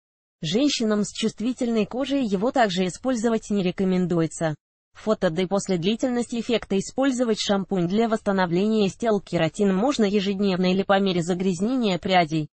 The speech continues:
При длительном использовании одного и того же средства локоны начинают к нему привыкать. Выглядят даже после мытья головы они менее опрятно и быстрее пачкаются. Чтобы этого избежать, можно чередовать продукты разных брендов.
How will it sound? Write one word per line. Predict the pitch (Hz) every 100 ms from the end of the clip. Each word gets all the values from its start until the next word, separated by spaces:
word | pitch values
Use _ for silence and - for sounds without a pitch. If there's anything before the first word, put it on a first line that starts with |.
| _ _ _ _ _ _
При | - 233
длительном | 220 247 - 196 180 185
использовании | 170 254 262 214 214 202 185
одного | 160 185 185
и | 190
того | 180 170 175
же | 180
средства | - 262 294 233
локоны | 196 254 - 214 202
начинают | 196 - 202 185 165
к | -
нему | 190 190 214
привыкать. | 226 202 - 175 165 - - _ _ _ _ _ _ 175
Выглядят | 226 285 269 202 170
даже | 202 214
после | 180 175 170
мытья | 175 226 180 185
головы | 156 196 196 185
они | 180 180
менее | 208 285 269 247
опрятно | - 214 220
и | 185
быстрее | 185 175 254 277
пачкаются. | 247 196 175 - 175 160 156 - 156 - _ _ -
Чтобы | - 226 220
этого | 208 190 190
избежать, | 170 202 190 294 233
можно | 220 190 180
чередовать | - 185 160 175 175 165 -
продукты | 190 180 170 - 165
разных | 160 170 160
брендов. | 175 170 165 165 -